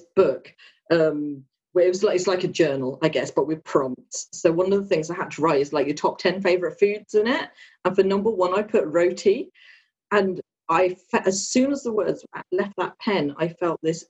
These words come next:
intense burning shame rise up in me, and I destroyed that page. You know, I ripped it out. And this was, like,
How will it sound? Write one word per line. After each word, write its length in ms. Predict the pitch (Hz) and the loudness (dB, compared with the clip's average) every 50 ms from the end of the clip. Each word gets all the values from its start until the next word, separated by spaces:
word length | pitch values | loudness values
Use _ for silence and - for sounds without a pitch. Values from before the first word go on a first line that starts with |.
| - | -6
intense 560 | - 165 160 - - - - 208 196 185 190 - | -4 -4 -4 -6 -10 -2 0 0 0 0 -4 -6
burning 560 | - 180 175 175 170 170 170 165 160 160 170 | 0 2 2 4 4 2 0 -2 -2 -4 -4
shame 580 | - - - 175 156 143 135 135 139 135 131 - _ _ _ _ _ | -4 -2 -2 0 0 0 -2 -4 -4 -6 -8 -12 _ _ _ _ _
rise 380 | 151 170 180 175 165 165 165 185 | 0 2 2 4 2 0 0 -2
up 140 | 180 180 | -2 -2
in 100 | 170 147 | -4 -4
me, 260 | 143 143 139 139 - - - | -2 -2 -4 -4 -6 -2 -4
and 140 | 160 156 - | -4 -2 0
I 140 | 160 160 160 | 0 0 0
destroyed 1080 | 160 - - - - - - - - - 165 175 175 175 151 139 147 147 143 - - - | 0 -4 -8 -6 -4 -6 -6 -6 -4 0 2 2 4 4 2 2 0 0 -4 -6 -8 -4
that 240 | 151 135 127 - - | -4 -4 -4 -6 -4
page. 580 | - 156 143 135 - 139 143 151 - - - - - - - - - | -2 0 0 0 -2 -4 -8 -6 -6 -6 -6 -6 -12 -14 -12 -8 -2
You 120 | 165 170 | 0 2
know, 260 | 175 165 160 165 151 | 2 4 2 2 2
I 80 | 156 147 | 2 0
ripped 520 | 147 151 156 175 208 247 - - - - | 0 0 0 0 2 2 0 0 0 -2
it 80 | 226 - | -2 -2
out. 240 | - 156 151 147 - - | -2 -4 -4 -4 0 2
And 120 | 208 220 | 2 2
this 160 | 294 - - 381 | 2 0 0 0
was, 180 | 320 285 - | -2 0 0
like, 300 | 262 - - - - - | 0 0 0 -2 -4 -14